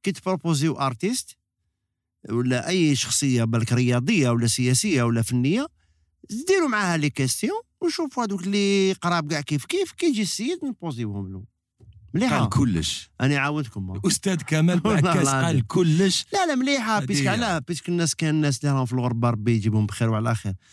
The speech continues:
Speaker 2: جوستومون.
Speaker 1: كاين الناس اللي يشتاقوا للبلاد، كاين على اترافير هاد الحصه هادي، والو انا كشوش ولا قسط بينا. <laughs> ايه، من حلاوتها قال على الاقل عنده نظره، راك شايف؟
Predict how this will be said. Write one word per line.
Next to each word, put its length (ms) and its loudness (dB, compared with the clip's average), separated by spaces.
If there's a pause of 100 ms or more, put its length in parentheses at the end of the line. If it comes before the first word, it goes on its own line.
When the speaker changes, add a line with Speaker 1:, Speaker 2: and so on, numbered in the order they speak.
(140)
Speaker 2:
جوستومون. 380 -2
Speaker 1:
كاين 160 2
الناس 240 0
اللي 140 2
يشتاقوا 380 -2
للبلاد، 420 2
كاين 280 0
على 260 0
اترافير 420 0
هاد 200 0
الحصه 400 -2
هادي، 240 2
والو 460 -2
انا 200 -4
كشوش 360 -6
ولا 540 0
قسط 200 -2
بينا. 440 2 (520)
<laughs> 540 -6
ايه، 520 0 (220)
من 80 0
حلاوتها 840 0
قال 380 0 (680)
على 100 4
الاقل 480 0 (300)
عنده 420 2
نظره، 580 0 (400)
راك 100 0
شايف؟ 260 0